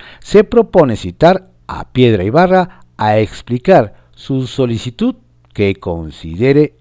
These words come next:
la negativa del mecanismo. Carrusel. La paz bucólica que gozan los residentes y visitantes de Valle de Bravo se ha trastocado al difundirse la noticia de que la candidata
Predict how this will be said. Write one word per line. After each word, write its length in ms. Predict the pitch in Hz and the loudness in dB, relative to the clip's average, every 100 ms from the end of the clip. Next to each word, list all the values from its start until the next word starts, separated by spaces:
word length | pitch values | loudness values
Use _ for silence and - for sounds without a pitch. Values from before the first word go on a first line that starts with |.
| - | -10
la 280 | 98 82 160 | -6 -4 -6
negativa 720 | 78 151 - - 139 135 131 | -10 -12 -14 -8 -2 2 2
del 160 | 135 | 0
mecanismo. 640 | 135 131 131 98 - 67 - _ _ _ _ - | -2 -2 -4 -4 -10 -18 -20 _ _ _ _ -4
Carrusel. 840 | 117 113 107 110 - 151 87 - _ _ _ _ _ _ _ _ _ | 0 0 0 -4 2 2 2 -6 _ _ _ _ _ _ _ _ _
La 260 | - 165 - | 0 0 2
paz 300 | 208 214 - - - | 2 2 -4 -20 -8
bucólica 760 | 127 127 - 170 147 117 101 78 _ _ _ | -4 -4 0 0 0 -2 -4 -6 _ _ _
que 160 | 151 | -2
gozan 320 | 170 214 220 220 | 0 0 0 0
los 120 | 202 | -2
residentes 680 | 165 175 151 139 110 98 - | -2 2 2 0 -4 -8 -10
y 120 | 117 101 | -10 -8
visitantes 840 | 92 101 - 123 123 110 90 - _ _ | -8 -10 -2 0 0 -4 -6 -8 _ _
de 160 | - 67 | -16 -6
Valle 320 | 78 110 98 | -2 0 0
de 100 | 69 | -4
Bravo 420 | 82 117 127 147 - _ _ _ _ _ | -2 0 0 -4 -8 _ _ _ _ _
se 220 | - 90 | -8 -2
ha 120 | 120 | -2
trastocado 760 | - 156 - 170 - 101 76 - _ _ _ | 0 -2 -2 -4 0 0 -2 -14 _ _ _
al 160 | - 180 | 0 2
difundirse 760 | 202 185 202 214 175 143 - | 0 -4 -4 -2 -2 -2 -2
la 100 | 110 | -4
noticia 420 | 101 98 170 170 160 | -4 -6 -4 0 0
de 140 | 123 | 0
que 140 | - | 0
la 140 | 101 85 | -4 -4
candidata 840 | 87 76 80 117 117 98 90 - | -8 -10 -2 -2 0 -4 -8 -14